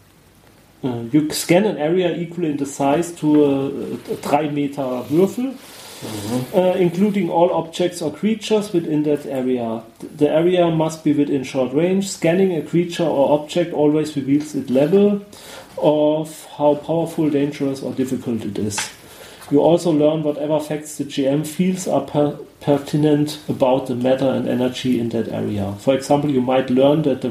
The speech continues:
Speaker 1: wooden box contains a device of metal and synths. Ja. Und
Speaker 2: Hast du
Speaker 1: wo
Speaker 2: das auch irgendwie ein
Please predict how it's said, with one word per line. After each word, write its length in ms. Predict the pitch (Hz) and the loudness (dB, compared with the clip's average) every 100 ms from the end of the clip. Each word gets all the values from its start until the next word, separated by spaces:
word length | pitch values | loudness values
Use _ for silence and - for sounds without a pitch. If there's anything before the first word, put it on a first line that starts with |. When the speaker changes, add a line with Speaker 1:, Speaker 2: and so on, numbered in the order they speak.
| 107 | 0
Speaker 1:
wooden 300 | 151 151 127 | 2 0 0
box 340 | 139 147 - | 0 0 -6
contains 480 | - 127 131 135 143 | -6 -4 -2 -2 0
a 40 | 127 | 0
device 480 | 123 117 120 139 135 | 2 4 2 2 -4
of 140 | - | 0
metal 340 | 131 143 156 | 0 2 2
and 180 | 135 131 | 0 -2
synths. 600 | 131 - 123 113 107 - - - - - - - - - | -4 -6 -6 -6 -8 -14 -18 -20 -20 -20 -20 -20 -20 -16
Ja. 180 | - 110 - - - _ - - - - - | -10 -10 -10 -20 -20 _ -20 -20 -16 -14 0
Und 120 | - 151 | 2 4
Speaker 2:
Hast 100 | 151 | 4
du 40 | |
Speaker 1:
wo 40 | 180 | 2
Speaker 2:
das 100 | - | -2
auch 280 | 147 156 185 | -4 -4 -4
irgendwie 240 | 170 175 165 | -8 -8 -8
ein 460 | 156 160 151 156 | -6 -4 -6 -10